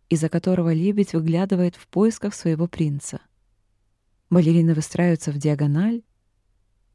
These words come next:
То не балетная фигура, а очертание крыла — или вереницы птиц, летящих высоко в небе. Или тот момент, когда белые балерины синхронно убегают,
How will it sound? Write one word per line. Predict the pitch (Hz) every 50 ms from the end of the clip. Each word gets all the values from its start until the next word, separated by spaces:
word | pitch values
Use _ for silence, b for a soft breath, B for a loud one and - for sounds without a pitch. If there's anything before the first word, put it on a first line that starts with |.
| _ _ _ _ _ _ _ -
То | 262 262
не | 254 254
балетная | 254 262 254 240 - - 143 143
фигура, | - - 143 139 143 139 143 139 143 156 - _ _ _ _ _ _ -
а | - 156
очертание | 156 - - 160 - - 180 180 175 175 180 175
крыла — | - - 170 170 170 170 170 202 220 226 220 - _ _ _ _ _ _ _ _ _ -
или | - 220 214 214 220
вереницы | 202 214 202 208 208 226 226 220 - - 202
птиц, | 196 - - - - 220 220 - - - -
летящих | 165 170 156 - - 165 185 202 - 202 196 - -
высоко | 147 - 147 - - 165
в | 156 147
небе. | 151 147 139 139 135 131 - - _ _ _ _ _ _ _ _ _ _ _ _ _ _ _ _ _ _ _ _ -
Или | - 240 247
тот | - - 269 -
момент, | 285 269 269 247 165 135 127 143 - - _ _ _ _ _ _ _ -
когда | - 160 156 180 185 175
белые | 160 156 - 208 226 226 196 180 170
балерины | 151 170 175 175 196 208 214 202 185 175
синхронно | - - 202 202 - - - 220 240 240 220 208 190
убегают, | 175 175 185 175 - 240 233 202 185 _